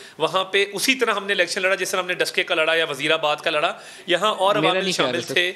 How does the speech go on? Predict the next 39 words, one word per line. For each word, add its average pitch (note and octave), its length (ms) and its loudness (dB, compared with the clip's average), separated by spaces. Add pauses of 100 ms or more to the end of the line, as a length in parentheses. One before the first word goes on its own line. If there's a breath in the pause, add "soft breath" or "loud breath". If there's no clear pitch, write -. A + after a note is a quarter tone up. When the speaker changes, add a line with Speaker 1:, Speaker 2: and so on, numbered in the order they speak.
(360 loud breath)
Speaker 1:
और C#3 80 4
Speaker 2:
आप, D3 60 0
Speaker 1:
जिस G3+ 160 -4
तरीके G3 300 0
से - 100 2
Speaker 2:
आप D#3 100 4
Speaker 1:
वहाँ D3+ 160 0
पे C#3+ 60 2
Speaker 2:
लाहौर D3 160 2
की F3+ 180 -6
महाजरीन D#3 440 0
Speaker 1:
हाँ, F3+ 80 0
Speaker 2:
की G3 40 2
Speaker 1:
मैं F#3 80 0
Speaker 2:
सीट G3 120 4
जो F3+ 60 -2
Speaker 1:
क्योंकि F#3 220 0
सर F3+ 80 0
Speaker 2:
कश्मीर E3 140 2
Speaker 1:
on F3 60 -2
ground F3 180 2
Speaker 2:
इलेक्शन F3+ 140 0
की F3+ 60 2
है, F3+ 40 2
वो E3 60 2
Speaker 1:
मौजूद D#3+ 120 2
था G3 40 2
Speaker 2:
भी F#3+ 40 0
Speaker 1:
ना G3+ 60 0
जी, F#3+ 60 -2
Speaker 2:
इसलिए F3+ 120 2
Speaker 1:
मैं E3+ 60 2
Speaker 2:
हारे। D3+ 140 0
Speaker 1:
तीन D#3 100 -2
महीने F3 280 2
Speaker 2:
नारोवाल D3+ 460 2
की F#3+ 120 -4
इसलिए F3+ 240 0
हारे, D#3 300 0